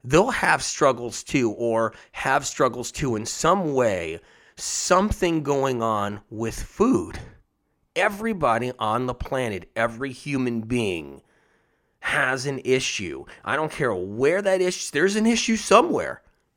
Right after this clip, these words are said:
in their brain, in their mind, in their, in their thoughts, in their consciousness, in the way something's going on. So never feel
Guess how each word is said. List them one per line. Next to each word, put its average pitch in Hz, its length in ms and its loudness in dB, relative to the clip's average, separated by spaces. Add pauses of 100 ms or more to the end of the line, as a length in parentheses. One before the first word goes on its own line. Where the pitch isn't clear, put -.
in 156 160 0
their 135 100 4
brain, 156 520 4
in 131 140 2
their 107 140 -2
mind, 139 500 0
in 113 140 0
their, 98 340 -4
in 117 160 -2
their 95 120 -6
thoughts, - 460 2
in 117 100 -4
their 95 100 -6
consciousness, 208 760 0
in 131 140 -2
the 104 60 -4
way 139 420 -2 (180)
something's 247 480 2
going 190 320 4
on. 143 520 0 (420)
So 185 300 6 (680)
never 220 540 2
feel 113 560 -2